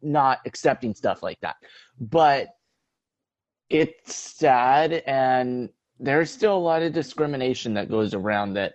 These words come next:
we don't know of, that's unheard of, because people are scared to speak up. And I do hope this incident opens the eyes of other people and allows them to speak up, because this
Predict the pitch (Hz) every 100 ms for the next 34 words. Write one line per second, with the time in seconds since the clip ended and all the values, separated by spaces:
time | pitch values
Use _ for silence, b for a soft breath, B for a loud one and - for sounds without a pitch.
0 | _ 104 123 127 117 113 - 104 107 101
1 | 92 107 104 110 104 113 123 107 98 104
2 | - 131 160 - 123 98 95 90 - 98
3 | 87 92 - 92 - 82 78 - - 107
4 | 98 B B B B _ 147 139 156 160
5 | - 147 143 - 131 - - - 127 127
6 | 113 131 120 120 120 110 - _ _ _
7 | _ _ _ _ - 143 135 139 113 -
8 | 117 123 127 120 117 117 113 - 123 120
9 | 120 113 107 107 113 110 95 110 104 113
10 | 110 107 - _ _ _ _ - - 196
11 | 185 208 143 - - 139 117 147 135 131
12 | 113 _ _ _ _ _ _ 113 147 180
13 | - -